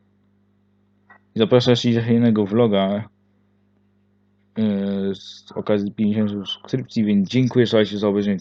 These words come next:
tego odcinka. Zapraszam do komentowania i oczywiście zasubskrybowania kanału, jeśli nowy. Bo pamiętajcie, sto subskrypcji, mamy Minecrafta Premium dla was.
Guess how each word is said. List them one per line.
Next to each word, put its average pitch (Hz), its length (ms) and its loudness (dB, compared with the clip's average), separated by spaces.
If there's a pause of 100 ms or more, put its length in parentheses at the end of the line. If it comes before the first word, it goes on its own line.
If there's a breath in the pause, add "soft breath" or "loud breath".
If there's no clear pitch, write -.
(120)
tego 131 240 6
odcinka. 113 480 0 (1040 loud breath)
Zapraszam 110 340 -2
do 95 100 -8
komentowania 127 680 4 (140)
i 113 240 -2
oczywiście 104 380 -4
zasubskrybowania 107 840 0
kanału, 95 280 -2
jeśli - 460 -10 (260)
nowy. 131 400 2 (880)
Bo - 80 -6
pamiętajcie, 98 440 0
sto 147 180 4
subskrypcji, 131 560 0
mamy 101 420 4
Minecrafta 87 540 -4
Premium 107 420 2
dla 82 180 -4
was. 53 320 -14